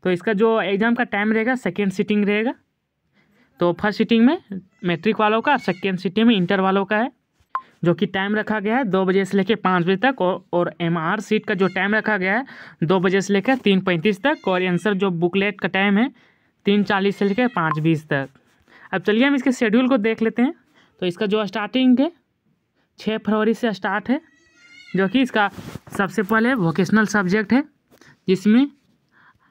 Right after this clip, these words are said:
तीनों का है आर्ट्स, कॉमर्स, साइंस का। वहीं सात फरवरी को जो कि कंपलसरी कोर लैंग्वेज,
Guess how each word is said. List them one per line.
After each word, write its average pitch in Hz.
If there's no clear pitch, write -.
तीनों 196
का 226
है 240
आर्ट्स, 175
कॉमर्स, 185
साइंस 175
का। 240
वहीं 175
सात 185
फरवरी 196
को 262
जो 175
कि 190
कंपलसरी 196
कोर 196
लैंग्वेज, 175